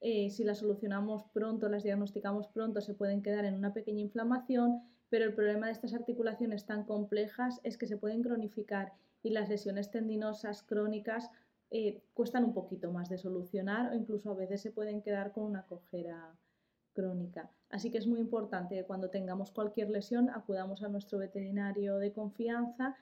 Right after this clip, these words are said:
para que nos pueda orientar sobre qué necesita nuestro, nuestro peludo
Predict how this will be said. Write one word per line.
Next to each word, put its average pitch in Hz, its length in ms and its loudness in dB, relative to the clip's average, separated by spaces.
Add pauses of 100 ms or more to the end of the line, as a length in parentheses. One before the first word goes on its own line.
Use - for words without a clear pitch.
(180)
para 214 180 0
que 208 80 -2
nos 196 160 0
pueda 202 280 2
orientar 208 580 2
sobre 190 340 -2
qué 190 100 -4
necesita 190 520 -6
nuestro, 175 720 -8
nuestro 208 360 -6
peludo 175 420 -10